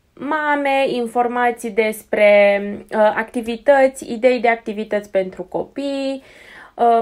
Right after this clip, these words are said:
mai pun și rețete, vloguri și așa mai departe. Iar clipul de astăzi este dedicat special magazinului meu pe care l-am lansat recent. Am să pun link cu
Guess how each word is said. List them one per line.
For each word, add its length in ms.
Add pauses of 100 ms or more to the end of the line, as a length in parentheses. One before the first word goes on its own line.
(100)
mai 240
pun 180
și 160
rețete, 1080
vloguri 720
și 60
așa 180
mai 200
departe. 720 (260)
Iar 220
clipul 360
de 60
astăzi 400
este 260
dedicat 560
special 840 (400)
magazinului 800
meu 220
pe 120
care 340
l-am 480
lansat 680
recent. 1000 (320)
Am 120
să 140
pun 280 (240)
link 420
cu 480